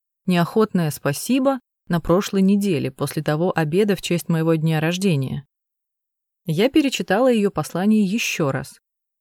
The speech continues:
"Надеюсь, она никуда от тебя не ускакала". Это явно посылали не мне,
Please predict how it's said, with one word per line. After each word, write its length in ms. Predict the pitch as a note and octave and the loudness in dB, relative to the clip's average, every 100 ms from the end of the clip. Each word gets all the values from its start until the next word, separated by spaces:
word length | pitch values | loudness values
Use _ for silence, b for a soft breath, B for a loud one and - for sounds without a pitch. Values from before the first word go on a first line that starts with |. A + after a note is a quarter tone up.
| - | -4
"Надеюсь, 640 | E3+ D#3 D#3 A3+ C4+ - | 0 2 4 4 2 0
она 200 | D#3+ D#3+ | -2 0
никуда 480 | D3+ D3 D3 C#3+ F#3 | 0 0 0 0 0
от 80 | G#3 | -2
тебя 260 | E3 D3 | -4 0
не 160 | D#3+ E3 | 0 0
ускакала". 640 | E3 - E3+ E3+ C3+ - _ _ _ _ _ _ _ - | 0 -4 -2 -2 -4 -10 _ _ _ _ _ _ _ -8
Это 220 | D#3+ E3 | -4 -2
явно 400 | E3 A3 B3 A#3+ | 0 2 2 2
посылали 500 | F3 - D#3+ F#3 G#3+ | -2 -6 -4 0 2
не 180 | G3 A3+ | 4 4
мне, 380 | B3+ G3+ C3+ | 4 2 -2